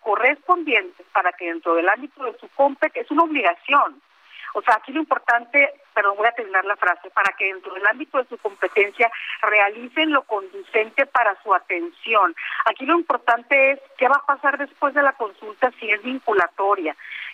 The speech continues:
Otro tema será si no es vinculatoria, pero si es vinculatoria, hay ya iniciativas, carpetas de investigación en contra de los expresidentes por delitos de lesa humanidad,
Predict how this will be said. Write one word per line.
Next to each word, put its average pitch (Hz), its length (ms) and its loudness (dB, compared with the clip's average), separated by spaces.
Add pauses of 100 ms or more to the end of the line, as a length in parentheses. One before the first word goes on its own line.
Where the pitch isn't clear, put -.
(160)
Otro 285 300 4
tema 294 360 2
será 262 300 2 (100)
si 240 100 -16
no 214 100 -10
es 202 80 -10
vinculatoria, 180 840 -4
pero 175 240 -2
si 233 80 -6
es 285 100 4
vinculatoria, 214 840 0 (520)
hay 254 300 0 (180)
ya 220 140 4 (280)
iniciativas, 214 840 -4
carpetas 220 440 -4
de 339 60 -8
investigación 214 680 -6
en 185 180 -6
contra 311 380 4
de 339 60 2
los 294 120 -8
expresidentes 202 880 -4 (300)
por 208 160 2
delitos 254 440 0
de 247 120 0
lesa 247 340 2
humanidad, 220 680 2